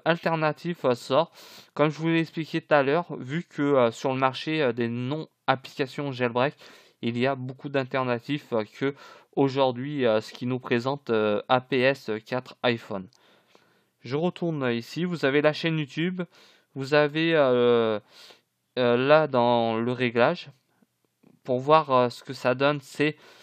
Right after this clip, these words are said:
au moment que, euh, le développeur a fait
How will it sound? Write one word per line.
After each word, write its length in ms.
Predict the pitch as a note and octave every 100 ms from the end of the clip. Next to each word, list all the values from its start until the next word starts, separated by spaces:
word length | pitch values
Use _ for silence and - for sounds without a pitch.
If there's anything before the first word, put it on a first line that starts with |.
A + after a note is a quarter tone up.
| - _ _ _
au 100 | C3
moment 320 | C#3+ D#3+ F3
que, 200 | E3+ -
euh, 600 | E3 E3+ B2+ A2+ G#2+ G2+ - - _ _ _
le 160 | A#2+ B2
développeur 560 | C3 C3+ C3+ C3 D3+ C3
a 200 | G#2+ G#2
fait 360 | - A#2+ A#2+